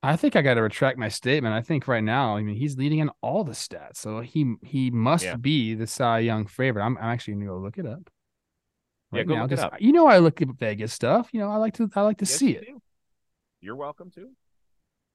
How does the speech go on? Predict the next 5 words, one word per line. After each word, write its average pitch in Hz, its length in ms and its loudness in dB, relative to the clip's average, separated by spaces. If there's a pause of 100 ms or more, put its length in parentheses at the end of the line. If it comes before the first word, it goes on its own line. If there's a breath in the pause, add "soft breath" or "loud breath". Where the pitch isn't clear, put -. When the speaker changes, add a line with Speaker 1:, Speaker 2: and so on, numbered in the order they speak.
(840)
Speaker 2:
He's, 117 280 -12
uh, 120 260 -2 (100)
he's 123 180 -10
really 160 280 -4
interesting, 101 680 -12